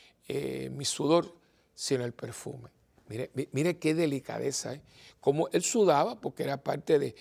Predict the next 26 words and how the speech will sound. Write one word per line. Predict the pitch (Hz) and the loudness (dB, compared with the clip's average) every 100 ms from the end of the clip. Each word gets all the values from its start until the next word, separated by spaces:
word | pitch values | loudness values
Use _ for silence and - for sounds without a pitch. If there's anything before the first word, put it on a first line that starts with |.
| - _ | -20 _
no | 127 131 | -4 -2
había | 139 139 | 2 2
los | 143 | 2
adelantos, | 120 131 139 175 - | -2 -2 0 -2 -4
que | 170 | -6
esa | - 127 | -4 -2
joya, | 123 139 | 0 2
esa, | 135 - - - | 2 0 -4 -8
esa | - 143 | -8 -6
problemática | 139 127 123 135 151 - 143 | -6 -8 -6 -8 -8 -10 -8
puede | 135 131 | -6 -4
ser | - 135 | -2 -4
solucionada, | 127 - 127 - 135 165 214 - - - - | -4 -6 -6 -8 -4 -2 0 -2 -8 -20 -4
pero | - 139 | -2 -2
en | |
aquel | 143 165 | 4 4
no, | 156 - - - | 4 0 -18 -6
y | 156 | 0
él | 180 | 0
sudaba, | 160 151 123 110 - - - | -2 -4 -4 -4 -10 -16 -8
y, | 147 113 _ - _ | -8 -8 _ -20 _
pero | - 135 | 4 6
él | 156 | 6
no | 160 | 4
quería | 156 143 139 135 | 2 4 2 0
que | - - 120 | -6 -8 -8